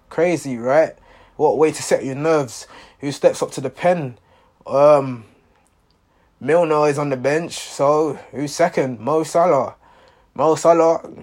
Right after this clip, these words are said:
takes a long run up just outside the box.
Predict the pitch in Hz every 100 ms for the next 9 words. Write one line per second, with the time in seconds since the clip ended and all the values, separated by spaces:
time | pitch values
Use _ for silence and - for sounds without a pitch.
0 | - 135 127 165 139 139 156 170 165 165
1 | 160 - - - - - _ _ 147 147
2 | 139 156 127 139 170 - - - -